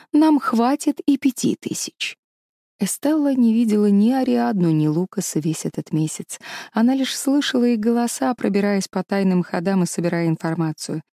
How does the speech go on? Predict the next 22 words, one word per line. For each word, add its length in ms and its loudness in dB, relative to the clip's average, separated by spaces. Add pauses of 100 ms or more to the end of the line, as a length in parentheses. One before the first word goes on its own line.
(240)
Даже 360 2
когда 300 -2
Захра 400 -2
заточила 540 -2
её 340 0
в 80 -6
темницу, 580 0
выжигая 460 0
божественную 720 0
силу, 480 0 (300)
они 360 4
ни 320 6
разу 500 0
не 140 2
спускались 680 -8
к 100 -14
ней, 220 -8 (360)
будто 340 0
их 320 -2
дочери 400 -2
не 140 2
существовало. 840 -4